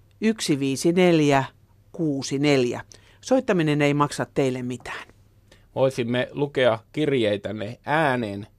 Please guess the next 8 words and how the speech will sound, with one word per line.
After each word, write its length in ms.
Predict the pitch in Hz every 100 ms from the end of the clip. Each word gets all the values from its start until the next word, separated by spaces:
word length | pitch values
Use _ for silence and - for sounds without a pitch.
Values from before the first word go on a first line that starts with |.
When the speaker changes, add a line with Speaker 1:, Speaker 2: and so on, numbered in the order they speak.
| _ -
Speaker 2:
Lähettäkää 540 | 135 160 160 110 107
niitä 240 | 107 113 95
osoitteeseen 840 | 123 117 110 - 104 104 107 104 - _ _ _
Kansanradio, 1040 | - 147 175 127 110 90 117 151 143 131 131 _ _ _ _
postilokero 960 | 131 175 - 180 170 165 170 160 165 -
seitsemän 720 | - - 107 107 - 92 80 80
yhdeksän 800 | 147 170 143 117 - - 104 101 _ _ _ _ _ -
nolla 500 | 104 139 156 151